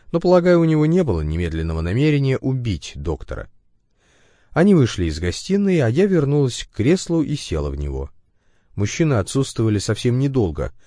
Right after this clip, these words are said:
Они вернулись уже через минуту, и лицо Жемчужного при этом сияло ещё больше, нежели до прихода. «Вот и всё», объявил он.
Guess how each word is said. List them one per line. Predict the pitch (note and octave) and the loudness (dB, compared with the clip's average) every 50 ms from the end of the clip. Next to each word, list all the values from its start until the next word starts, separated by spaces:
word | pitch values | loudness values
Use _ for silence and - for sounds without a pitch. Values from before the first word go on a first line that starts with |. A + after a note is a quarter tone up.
| _ _ _ _ _ | _ _ _ _ _
Они | - F2 F#2 F#2+ F#2+ | -6 -4 -2 0 0
вернулись | F#2 F#2 F#2+ G2 G2 F#2 F2+ E2 - | 0 0 0 0 0 0 -2 -2 -4
уже | F#2 F2 F2+ F2 | -4 -4 -4 -4
через | - - F2+ E2+ E2 | -4 -4 -4 -2 -2
минуту, | F2 F#2 G#2+ C3 C#3+ C#3 - G#2 F2 | -2 -2 0 0 -2 -2 -2 -4 -6
и | - D#2+ | -4 -4
лицо | D#2+ D#2+ E2 - - F2 D#2 | -4 -4 -6 -6 -6 -6 -6
Жемчужного | D2 D#2+ D2+ C#2+ C#2+ - A2 C#3 D3 C#3 D3 D3 C#3+ | -4 -6 -8 -8 -4 -2 0 0 2 2 2 2 2
при | C3 - C3 C3 | 2 4 4 4
этом | C3 B2 - A#2+ | 4 2 0 -2
сияло | A#2 - - A#2+ A#2+ A#2 A2+ A2+ | -2 -2 0 2 4 4 4 4
ещё | G#2 F#2 F#2 - - - D#2 C#2 | 2 0 -2 -4 -6 -6 -6 -6
больше, | C2 C2 D2+ D2+ E2 G#2 C3 C3 - - C3 A2+ | -6 -8 -6 -4 0 0 0 0 0 -2 -2 0
нежели | F#2 E2+ F2 F2 F#2 F2+ F2 E2 | 0 -2 -2 -2 -2 -4 -4 -4
до | D#2+ D#2+ | -6 -8
прихода. | - F2 - _ - B1+ A1 G#1 - - - - _ _ - - - - _ _ _ - | -8 -8 -10 _ -10 -10 -10 -10 -14 -14 -18 -20 _ _ -20 -20 -20 -20 _ _ _ -14
«Вот | - B1 C2 D#2+ C3 G3 B3+ B3 - _ _ _ | -12 -8 -2 6 6 8 8 6 2 _ _ _
и | G#3 G#3+ G3+ | 0 0 0
всё», | - - - - - - F#2 F#2 G2 F#2+ - - _ _ | -2 -4 -10 -6 -2 2 2 2 2 0 -4 -18 _ _
объявил | - D2+ C#2+ D2+ D2+ D#2 D#2+ D#2+ - | -10 -8 -6 -4 -4 -4 -4 -6 -6
он. | - D#2+ D2 D2 C2+ | -6 -6 -4 -4 -6